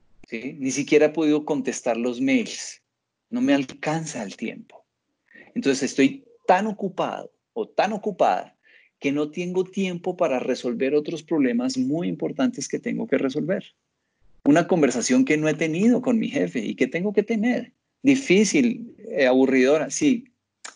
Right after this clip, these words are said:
Pero entonces estoy, tengo tanto trabajo que no tengo tiempo para esa conversación. O en mi casa,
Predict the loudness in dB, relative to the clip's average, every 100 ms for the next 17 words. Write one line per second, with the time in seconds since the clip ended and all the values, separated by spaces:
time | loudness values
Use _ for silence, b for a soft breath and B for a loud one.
0 | b b -8 -6 -4 -4 -4 -8 -10 -12
1 | -4 -4 0 0 0 0 -4 -4 -6 -6
2 | -4 -2 -2 -4 -4 -4 -4 -6 -4 -4
3 | -4 -6 -10 -10 -10 -10 -10 -10 -10 -10
4 | -12 B B B B 4 8 8 6 4
5 | 2 -4